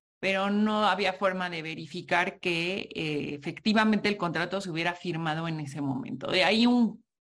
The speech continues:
poco darles el contexto de las dificultades que se han presentado en el tema de fecha cierta.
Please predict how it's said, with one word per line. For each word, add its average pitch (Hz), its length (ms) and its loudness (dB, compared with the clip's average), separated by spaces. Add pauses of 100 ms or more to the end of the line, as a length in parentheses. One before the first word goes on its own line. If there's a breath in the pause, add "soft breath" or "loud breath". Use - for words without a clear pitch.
(260)
poco 170 600 0
darles 175 380 0
el 185 120 -4
contexto 208 800 0 (600 loud breath)
de 214 300 0
las 196 440 0
dificultades 202 1080 -2
que 185 140 -4
se 185 120 -2
han 185 120 -2
presentado 190 960 -2
en 185 320 -4
el 175 180 -4
tema 190 300 0
de 160 140 -2
fecha 185 400 -6
cierta. 208 500 -6